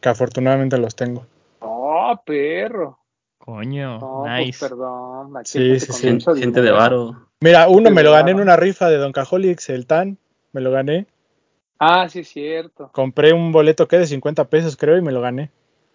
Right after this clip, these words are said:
Speaker 3: Mierda.
Speaker 2: No
Speaker 3: Suertudo.
Speaker 2: mames.
Speaker 1: Sí, sí, sí.
Speaker 2: Eso sí fue
Speaker 1: El
Speaker 2: suertudo.
Speaker 1: Pirate Black lo saqué en Lost,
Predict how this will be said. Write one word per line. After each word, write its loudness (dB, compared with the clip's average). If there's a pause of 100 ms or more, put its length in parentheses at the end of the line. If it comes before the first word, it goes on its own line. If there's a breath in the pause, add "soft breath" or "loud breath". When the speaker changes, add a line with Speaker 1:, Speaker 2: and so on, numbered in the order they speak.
(340)
Speaker 3:
Mierda. -14 (840)
Speaker 2:
No -20
Speaker 3:
Suertudo. -8 (100)
Speaker 2:
mames. -20 (320)
Speaker 1:
Sí, -6
sí, -12
sí. -8
Speaker 2:
Eso -6
sí -14
fue 0
Speaker 1:
El 2 (200)
Speaker 2:
suertudo. 2
Speaker 1:
Pirate 6
Black 4
lo -4
saqué -10
en -6
Lost, -4